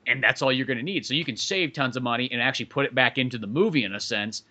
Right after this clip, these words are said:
and have these sweet movies. And in Kingsglaive, it's just like, yeah, it, it was just showing it off so good. But I thought at the same time,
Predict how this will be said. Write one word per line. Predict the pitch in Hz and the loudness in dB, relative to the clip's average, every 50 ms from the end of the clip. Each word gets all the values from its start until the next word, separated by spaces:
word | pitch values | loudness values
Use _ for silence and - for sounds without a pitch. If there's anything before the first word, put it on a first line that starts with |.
| _ _ - - - 110 | _ _ -20 -14 -8 -6
and | 110 | -2
have | 104 131 131 127 | 2 2 2 2
these | 127 120 113 - | 2 0 -2 -2
sweet | - - - 139 127 127 127 | -4 -2 0 2 0 2 2
movies. | 135 165 175 135 104 95 98 - - _ _ _ _ _ - | 0 -2 -2 -2 -2 -4 -6 -8 -10 _ _ _ _ _ 0
And | 165 143 | 2 4
in | 127 120 | 4 2
Kingsglaive, | 120 - 208 247 247 - - 131 117 107 101 | 2 2 2 2 2 2 4 4 6 6 4
it's | 110 - | 2 -2
just | 117 - 98 | -8 -8 -10
like, | 101 107 151 | -10 -8 -6
yeah, | 160 135 110 | -4 -2 -2
it, | 113 123 - | -2 2 4
it | 170 190 | 6 6
was | 190 165 127 | 6 6 6
just | - 131 120 - | 4 2 2 2
showing | - - 151 143 139 131 127 | 2 2 2 4 4 4 6
it | |
off | 123 117 107 - | 6 4 4 2
so | - - 165 151 135 | 2 4 6 6 6
good. | 131 139 143 135 123 117 117 104 | 6 8 10 10 10 8 8 6
But | 117 113 | 6 8
I | 127 160 | 8 8
thought | 160 - 233 214 196 | 8 8 8 8 8
at | - | 6
the | 185 165 | 2 0
same | - 196 180 170 | 2 2 0 2
time, | 156 190 190 185 185 175 | 2 4 6 6 6 6